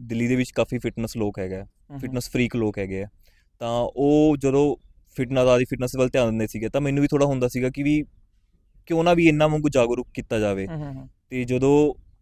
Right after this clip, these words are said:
Speaker 1: ਉੱਥੋਂ ਮੇਰੀ ਜਰਨੀ ਇਹ ਸਟਾਰਟ ਹੋਈ ਸੀ, then ਜਦੋਂ ਜਿਵੇਂ ਜਿਵੇਂ ਫਿਰ ਇਹ ਚੀਜ਼ਾਂ ਚੱਲਦੀ ਗਈਆਂ, ਵਾਪਿਸ ਜਦੋਂ ਮੈਂ ਬਠਿੰਡਾ ਵਾਪਿਸ ਆਉਣਾ,
Speaker 2: ਹਮ।
Speaker 1: ਤਾਂ ਮੈਂ ਇਹ ਦੇਖਿਆ ਕਿ ਇੱਥੇ ਜਿਹੜੇ ਲੋਕ ਹੈਗੇ ਕਾਫੀ, ਉਹ ਕਾਫੀ ਅਨਐਜੂਕੇਟਿਡ ਹੈ, ਵੀ ਉਹਨਾਂ ਨੂੰ ਇਹ ਚੀਜ਼ ਉਹਨਾਂ ਕੋਲ ਤੱਕ ਪਹੁੰਚ ਨਹੀਂ ਪਾ ਰਹੀ।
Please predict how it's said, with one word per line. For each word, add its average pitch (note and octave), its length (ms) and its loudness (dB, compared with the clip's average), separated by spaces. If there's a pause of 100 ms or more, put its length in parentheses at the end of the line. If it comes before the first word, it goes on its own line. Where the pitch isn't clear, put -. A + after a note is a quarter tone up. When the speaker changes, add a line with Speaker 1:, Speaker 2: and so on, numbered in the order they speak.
(140)
Speaker 1:
ਉੱਥੋਂ C#3 240 -4
ਮੇਰੀ D#3+ 160 4
ਜਰਨੀ C#3+ 320 6
ਇਹ D3 60 2
ਸਟਾਰਟ B2 280 2
ਹੋਈ G#2+ 140 2
ਸੀ, G#2 220 -6 (580)
then A#2 260 -2
ਜਦੋਂ C3 360 2
ਜਿਵੇਂ C3 240 -2
ਜਿਵੇਂ C#3 220 2
ਫਿਰ C#3 140 0
ਇਹ C#3 100 4
ਚੀਜ਼ਾਂ C#3+ 200 -2
ਚੱਲਦੀ A#2+ 340 0
ਗਈਆਂ, A#2+ 280 -2
ਵਾਪਿਸ A#2 300 -2
ਜਦੋਂ A#2+ 160 -2
ਮੈਂ A#2+ 80 -2
ਬਠਿੰਡਾ A2+ 340 -2
ਵਾਪਿਸ A2 280 -2
ਆਉਣਾ, G2 200 -6 (380)
Speaker 2:
ਹਮ। C3+ 120 -18
Speaker 1:
ਤਾਂ C#3 100 -6
ਮੈਂ D3 120 2
ਇਹ D3+ 80 2
ਦੇਖਿਆ D3 280 2
ਕਿ D#3 360 2
ਇੱਥੇ C3+ 260 -2
ਜਿਹੜੇ D3+ 160 4
ਲੋਕ C3+ 260 6
ਹੈਗੇ C3 240 2
ਕਾਫੀ, A#2 340 0 (460)
ਉਹ D#3 120 -4
ਕਾਫੀ F3 500 2 (540)
ਅਨਐਜੂਕੇਟਿਡ D3+ 600 4
ਹੈ, F#2+ 140 4 (140)
ਵੀ A#2+ 80 -2
ਉਹਨਾਂ C#3 240 0
ਨੂੰ D#3 160 0 (260)
ਇਹ C#3 140 0
ਚੀਜ਼ D#3+ 180 -4
ਉਹਨਾਂ D3+ 180 4
ਕੋਲ D#3+ 80 4
ਤੱਕ D3+ 220 0
ਪਹੁੰਚ C3 240 -2
ਨਹੀਂ D3 140 0
ਪਾ G2+ 120 2
ਰਹੀ। F#2 140 -2